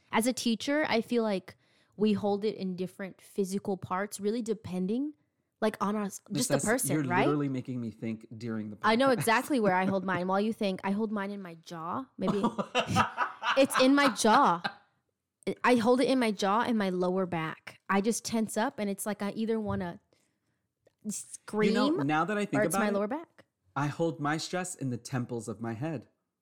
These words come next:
Speaker 1: It's held. You sh-, teachers listening, do some introspective reflection.
Speaker 2: <laughs>
Speaker 1: Figure out, where do you hold your stress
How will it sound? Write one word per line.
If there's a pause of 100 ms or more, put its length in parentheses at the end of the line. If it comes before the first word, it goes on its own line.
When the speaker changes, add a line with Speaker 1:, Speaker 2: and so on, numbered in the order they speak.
(400)
Speaker 1:
It's
held.
You
sh-, (400)
teachers
listening, (600)
do
some
introspective
reflection.
Speaker 2:
<laughs> (760)
Speaker 1:
Figure
out,
where
do
you
hold
your
stress